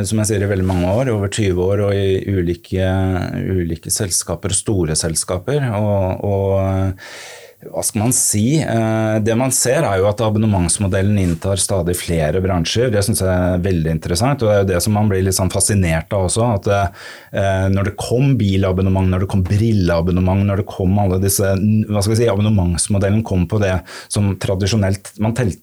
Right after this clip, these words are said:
tenkte som medie, hva skal vi si, mediebransjens modeller.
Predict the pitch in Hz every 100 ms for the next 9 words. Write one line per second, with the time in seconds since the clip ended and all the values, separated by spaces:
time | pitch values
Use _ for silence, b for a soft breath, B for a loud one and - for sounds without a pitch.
0 | - - 120 87 - 90 110 104 95 87
1 | 85 85 92 95 95 98 95 98 98 95
2 | 92 92 98 - - 85 104 117 127 101
3 | 92 85 90 92 95 95 110 104 113 104
4 | 95 95 180